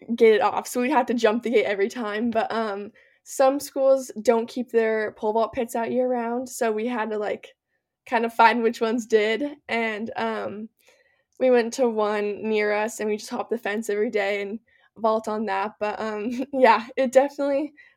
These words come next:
was very difficult. <laughs> We got kicked out by the police twice, and then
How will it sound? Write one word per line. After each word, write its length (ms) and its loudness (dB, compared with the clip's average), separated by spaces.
was 160 4
very 280 6
difficult. 560 4
<laughs> 0 -
We 140 2
got 220 4
kicked 280 -2
out 180 0
by 100 -2
the 120 -6
police 300 -6
twice, 600 -2
and 180 -6
then 280 -4